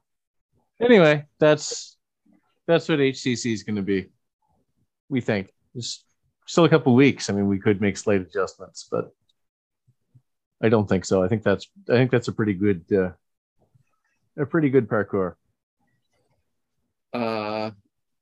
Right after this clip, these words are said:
Speaker 2: so we're coming up on an hour. Do we wanna talk about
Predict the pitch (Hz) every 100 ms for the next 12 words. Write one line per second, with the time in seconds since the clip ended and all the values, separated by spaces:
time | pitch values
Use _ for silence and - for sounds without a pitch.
0 | _ _ _ _ _ - 143 135 160 180
1 | 190 185 143 127 117 147 123 113 117 113
2 | 120 131 127 120 - 123 127 131